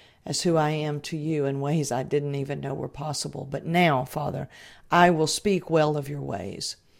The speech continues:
So I, I want to caution you here that the majority of what I've just shared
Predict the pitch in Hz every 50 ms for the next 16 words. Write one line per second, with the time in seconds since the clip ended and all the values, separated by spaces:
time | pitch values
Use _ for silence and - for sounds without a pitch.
0 | _ - - - - - - - 185 175 170 165 160 - - 160 160 156 151 147
1 | - - - - - 160 156 156 165 170 160 147 143 - - - 208 202 214 220
2 | - - 190 160 151 147 143 135 - - 185 175 160 139 117 120 135 - - -
3 | - - - - - _ _ _ - 147 143 160 147 143 143 139 - - - _
4 | _ _ _ _ _ _ _ _ _ - 156 151 151 151 139 170 180 185 190 185
5 | 160 147 135 143 156 151 151 143 139 131 - 147 139 - - - 208 190 175 156
6 | 139 131 127 127 139 147